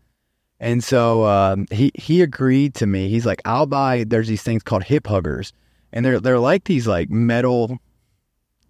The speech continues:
cones. And they have, like, this big screw on top. And you, like, sh-, turn this handle and they screw onto the cow's hips. And then you hook a chain and then you can pick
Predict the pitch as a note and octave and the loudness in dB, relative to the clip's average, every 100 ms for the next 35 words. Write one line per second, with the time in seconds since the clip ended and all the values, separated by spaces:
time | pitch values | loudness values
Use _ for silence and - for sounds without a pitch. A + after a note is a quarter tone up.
0 | _ - B2+ B2 G#2+ F2+ F2+ - _ _ | _ -2 2 2 2 0 -2 -6 _ _
1 | _ _ - A#2+ A#2 A#2 A2 B2 A#2+ A2 | _ _ -8 -2 0 0 2 2 2 2
2 | G#2+ - B2 G#2+ - - A2 A#2 B2 C3 | 0 0 -2 -2 -4 -4 0 0 0 0
3 | C3+ C#3+ - A2 G#2+ G2 - - - - | 0 -2 -2 0 2 0 -2 -8 -14 -4
4 | C#3 C#3+ A#2+ - B2 C3 A2 E2 E2+ _ | 0 2 0 -2 0 2 2 -2 -6 _
5 | _ _ _ - A#2 A2 G#2+ - - C#3+ | _ _ _ -4 0 2 2 -4 -2 0
6 | C#3+ B2+ C3 A#2 A2 F#2+ - A2+ G#2 - | 2 2 2 2 0 0 0 0 0 -2
7 | - E3+ - - - _ _ _ _ A#2 | 0 0 0 -14 -16 _ _ _ _ 0
8 | A#2 A#2 C#3+ C#3+ - - C#3 C#3 A#2+ A2 | 2 4 2 2 -2 0 0 2 2 2
9 | G#2+ G#2 F#2 A#2+ A2+ G2+ - C#3 | 2 0 -2 -2 -2 -2 0 0